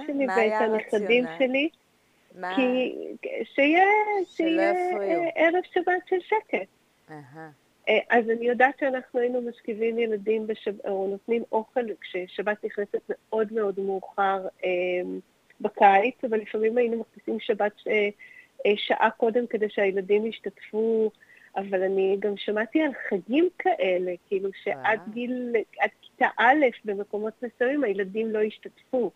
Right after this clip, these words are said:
Speaker 2: וואו.
Speaker 1: ש-, שזה דבר שממש, אה, הדהים אותי. דבר נוסף,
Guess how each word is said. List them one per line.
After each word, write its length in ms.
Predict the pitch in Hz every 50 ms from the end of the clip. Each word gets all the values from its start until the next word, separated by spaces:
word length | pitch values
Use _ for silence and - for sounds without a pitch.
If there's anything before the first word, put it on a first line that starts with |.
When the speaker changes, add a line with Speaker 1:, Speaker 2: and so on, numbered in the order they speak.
| _ _ _ _ - _
Speaker 2:
וואו. 360 | 156 143 135 127 123 127 156 175 180 156
Speaker 1:
ש-, 60 | 233 220 208 196 190 190 190 190 190 - - - - -
שזה 260 | 233 208 190 - 220 220
דבר 300 | 220 285 262 262 247 254 262 262 - -
שממש, 1200 | 320 294 277 254 233 220 214 214 - - 214 208 202 202 196 202 214 220 220 233 226 - - 294
אה, 420 | 277 269 247 226 220 220 214 208 - - -
הדהים 380 | 220 190 202 - - 208 214 214
אותי. 300 | 220 220 - - 294 294
דבר 260 | 240 214 196 226 247 285
נוסף, 760 | 294 269 233 196 - _ _ - 349 381 381 370 381 370